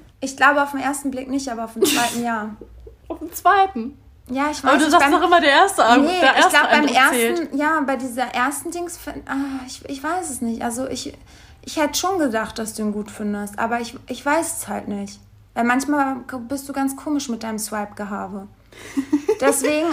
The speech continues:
Speaker 1: aber er ist halt ein richtig guter Mensch. Schon alleine, was er beruflich macht,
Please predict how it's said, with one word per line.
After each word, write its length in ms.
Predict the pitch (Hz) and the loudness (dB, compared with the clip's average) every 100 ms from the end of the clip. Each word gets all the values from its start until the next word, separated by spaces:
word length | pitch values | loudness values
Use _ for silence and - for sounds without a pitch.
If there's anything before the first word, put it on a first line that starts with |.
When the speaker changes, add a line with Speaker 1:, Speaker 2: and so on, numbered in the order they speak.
| - | 4
Speaker 1:
aber 400 | 269 277 302 - | 4 6 2 0
er 160 | 269 | 0
ist 120 | 294 294 | 0 -2
halt 180 | 269 | -2
ein 120 | 269 262 | -2 0
richtig 400 | 285 285 277 - | -2 -4 -8 -10
guter 240 | 269 269 | -4 -2
Mensch. 400 | 262 262 226 - - | 0 0 -2 -8 -12
Schon 220 | - 240 | -8 -4
alleine, 380 | 240 247 247 247 | -2 -2 -2 -4
was 140 | 247 | -6
er 100 | - | -8
beruflich 540 | 226 240 269 277 294 285 | -10 -10 -10 -8 -6 -2
macht, 380 | 285 302 - | -2 -4 -10